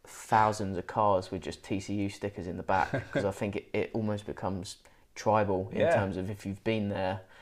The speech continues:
Speaker 2: Yeah.
Speaker 1: then it's like, that's, that's your team. And, and some of the, some of the college sides get, like, sixty, seventy thousand people to a match.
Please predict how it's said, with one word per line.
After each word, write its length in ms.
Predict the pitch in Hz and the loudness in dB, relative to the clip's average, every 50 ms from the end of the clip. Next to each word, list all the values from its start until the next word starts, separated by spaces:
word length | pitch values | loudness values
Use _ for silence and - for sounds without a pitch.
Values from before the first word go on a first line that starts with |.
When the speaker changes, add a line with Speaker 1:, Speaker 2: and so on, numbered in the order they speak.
| - - | -6 -4
Speaker 2:
Yeah. 160 | 101 101 - | -2 0 0
Speaker 1:
then 160 | 95 95 98 | 0 -2 -2
it's 180 | - - - - | -4 -6 -4 -2
like, 260 | 87 87 - - - | 0 0 0 0 0
that's, 260 | 98 98 101 - - _ - | -2 -2 -2 -4 -10 _ -6
that's 260 | - 110 104 107 - - | 0 0 0 0 0 -6
your 120 | - - | -8 -8
team. 340 | - - 113 104 107 120 117 - - - | -6 -4 -4 -2 -2 -4 -6 -8 -6 -6
And, 180 | 98 95 - - - | -6 -6 -6 -4 -4
and 140 | 101 104 101 | -4 -2 -2
some 240 | - - 113 120 127 | -2 0 0 2 0
of 160 | 120 113 - | 0 -2 0
the, 240 | - 110 98 110 104 - - - - - - - - - - _ - | 0 0 0 0 -2 -6 -16 -20 -20 -20 -20 -20 -20 -20 -20 _ -10
some 240 | - - 113 113 117 | -6 -2 0 2 2
of 140 | 110 101 107 | 0 0 -2
the 120 | 110 92 - - _ _ _ - | -4 -4 -6 -8 _ _ _ -8
college 380 | - - 113 113 110 101 - - | 0 2 4 4 2 0 -4 -4
sides 640 | - 87 90 95 - 98 - - - - - - _ _ _ - | -4 -4 -4 -2 -4 -6 -6 -6 -8 -8 -8 -12 _ _ _ -4
get, 280 | - 95 78 - - - | -2 -2 -2 -2 -6 -8
like, 340 | - - - - - - - - _ _ _ _ - | -4 -4 -4 -4 -4 -10 -20 -20 _ _ _ _ -16
sixty, 580 | - - - - - - - - - 98 90 | -14 -10 -8 -4 -4 -4 -6 -4 -6 -6 -6
seventy 360 | 98 - - 98 - - - | -6 -4 -4 -4 -4 -4 -10
thousand 480 | 98 - 104 95 101 101 - 85 87 95 - - | -8 -6 -4 -4 -4 -4 -8 -8 -10 -10 -12 -10
people 260 | - 117 113 95 95 95 | -8 -8 -6 -8 -10 -10
to 140 | - - | -8 -6
a 40 | 76 | -4
match. 440 | 98 107 107 - - - - - | -4 -4 -4 -4 -6 -10 -14 -14